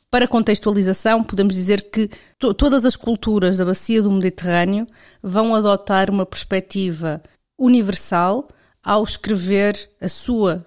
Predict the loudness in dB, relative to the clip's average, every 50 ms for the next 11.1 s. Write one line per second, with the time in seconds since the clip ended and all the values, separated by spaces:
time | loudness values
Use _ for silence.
0 | _ _ -16 -16 -6 -4 -2 -2 -2 -2 -2 -2 -4 -4 -6 -6 -4 -2 0 0
1 | -2 -4 -6 -14 _ _ _ _ _ _ _ 2 2 2 4 4 2 2 4 4
2 | 4 2 2 0 -2 -4 _ _ -6 -4 -4 -2 0 0 0 0 2 2 2 2
3 | 2 0 0 0 0 0 0 0 0 0 2 0 2 2 2 2 2 2 2 4
4 | 4 2 2 -2 -4 _ -6 -6 -4 -2 0 0 0 -2 -4 -6 -8 -6 -2 0
5 | 0 0 2 2 2 4 4 2 2 -2 -4 -4 -2 -2 -2 -2 -2 0 0 2
6 | 2 2 2 2 2 2 0 -2 -2 0 2 2 2 2 2 -2 -4 -4 -6 -8
7 | -10 -12 -18 -18 -18 -12 -6 -4 -2 0 0 2 2 2 0 0 0 0 2 2
8 | 4 2 2 2 2 2 0 0 0 -2 -4 -4 -2 0 0 2 2 0 -2 -4
9 | -4 -6 -6 -6 _ -2 -2 0 0 0 -2 -2 -2 -2 -2 -2 -2 -4 -4 -4
10 | -6 -10 -12 _ -14 -8 -4 -2 0 0 0 2 2 2 0 0 2 0 0 0
11 | 0 -2